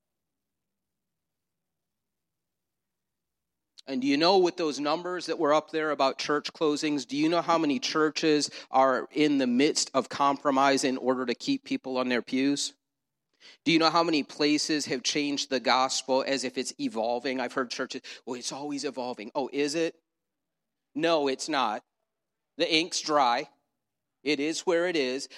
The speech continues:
We're not going, like, you look at societal things. Here's what's amazing.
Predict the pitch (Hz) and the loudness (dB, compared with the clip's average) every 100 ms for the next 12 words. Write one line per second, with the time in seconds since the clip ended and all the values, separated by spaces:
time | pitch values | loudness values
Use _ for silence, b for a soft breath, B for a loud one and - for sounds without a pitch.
0 | B 147 160 151 160 170 170 180 156 156 | B -2 2 4 4 2 2 -2 -2 -4
1 | 147 156 156 - 180 175 147 165 156 165 | -2 -4 -4 -4 -4 -4 -4 -2 -2 -2
2 | 160 160 113 104 - - _ _ _ _ | -4 -4 -6 -6 -10 -12 _ _ _ _
3 | _ _ _ _ _ 190 190 - 170 - | _ _ _ _ _ 0 2 2 -2 -2
4 | 151 143 139 110 101 | -2 -2 -2 -4 -10